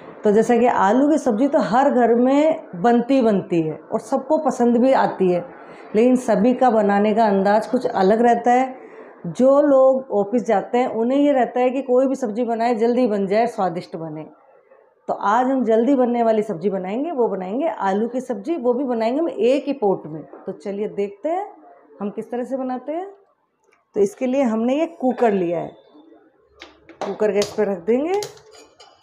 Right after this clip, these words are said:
और अब इसमें डालेंगे हम तेल। तेल कोई सा भी ले सकते हो,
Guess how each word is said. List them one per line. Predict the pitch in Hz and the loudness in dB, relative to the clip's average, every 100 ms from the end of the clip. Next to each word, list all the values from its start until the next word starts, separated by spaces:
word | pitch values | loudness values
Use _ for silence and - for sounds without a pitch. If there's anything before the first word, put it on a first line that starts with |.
| _ _ - _ - - - - - - _ - - _ _ _ _ _ _ _ - | _ _ -20 _ -12 -10 -10 -14 -20 -20 _ -20 -20 _ _ _ _ _ _ _ -12
और | 170 | -10
अब | - 226 | -4 -2
इसमें | 233 214 226 | -2 -2 0
डालेंगे | 202 185 220 277 | 2 0 0 0
हम | 370 370 - | 0 -2 0
तेल। | 196 160 143 - | 0 0 -6 0
तेल | 208 262 262 | 2 2 -2
कोई | 233 240 | 2 2
सा | 254 254 | 2 -4
भी | 277 | -2
ले | 311 220 | 0 0
सकते | - - - - | -2 -12 -16 -10
हो, | 147 143 | -10 -10